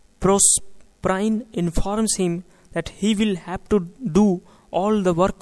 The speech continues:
of the parson that day because Morrel is going to the railway station. His wife Candida is coming by eleven forty-five A M train. He is very fond of her.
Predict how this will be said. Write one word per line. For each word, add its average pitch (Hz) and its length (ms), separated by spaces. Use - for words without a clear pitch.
of 180 300
the 170 100
parson 170 800
that 156 240
day 175 240
because 175 400
Morrel 190 340
is 185 200
going 185 260
to 180 100
the 170 120
railway 180 300
station. 196 460
His 185 240
wife 175 420
Candida 185 380
is 175 260
coming 185 280
by 170 100
eleven 165 320
forty-five 160 540
A 165 240
M 147 160
train. 190 420
He 214 320
is 165 120
very 165 260
fond 185 400
of 160 240
her. 170 280